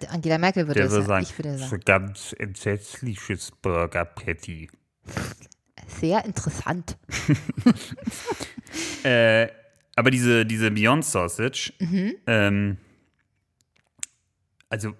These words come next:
Speaker 2: keine Ahnung, wer da noch, also das, das war der absolute Knaller.
Speaker 1: Wollen wir, wollen wir uns nicht mal zum Beyond Sausage Grillen treffen?
Speaker 2: Ja, das machen wir.
Speaker 1: Ja, lass uns das tun.
Speaker 2: Ja, geil.
Speaker 1: Da freue ich mich jetzt schon drauf.
Speaker 2: Ja.
Speaker 1: Und lass uns bitte eine, eine Person, die normalerweise sehr
Speaker 2: Die
Speaker 1: karnivor
Speaker 2: normal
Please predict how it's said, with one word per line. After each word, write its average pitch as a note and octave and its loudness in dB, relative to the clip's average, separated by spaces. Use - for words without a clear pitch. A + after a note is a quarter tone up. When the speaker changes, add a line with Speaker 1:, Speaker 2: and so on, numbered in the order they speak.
Speaker 2:
keine F#2+ -6
Ahnung, E2+ -6
wer E2+ -2
da F2 -6
noch, G#2 -8
also F#2 -8
das, E2+ -12
das F#2+ -14
war F2+ -12
der F2 -12
absolute G2 -12
Knaller. F#2 -10
Speaker 1:
Wollen C#3 -4
wir, F3 -2
wollen D#3+ -2
wir F#3 -2
uns G3 -8
nicht E3 -6
mal E3 -6
zum D#3 -10
Beyond D3+ -6
Sausage - -8
Grillen F3+ -8
treffen? F3 -2
Speaker 2:
Ja, F#3 4
das A#2 -2
machen A#2 -2
wir. D#2+ -6
Speaker 1:
Ja, A3 0
lass D#3 -4
uns E3+ -10
das F3 -12
tun. F#3+ -10
Speaker 2:
Ja, G2+ -4
geil. A#1+ -6
Speaker 1:
Da - -10
freue G3+ -2
ich F#3+ -6
mich D#3+ -8
jetzt G3+ -4
schon C#3+ -10
drauf. C3 -12
Speaker 2:
Ja. F2+ -4
Speaker 1:
Und D#3+ -4
lass A3 4
uns G#3+ -4
bitte - -2
eine, A3+ 2
eine G#3 -2
Person, G3+ -2
die E3+ -10
normalerweise F3 0
sehr E3+ 0
Speaker 2:
Die - -12
Speaker 1:
karnivor D#3+ -4
Speaker 2:
normal F#3+ 2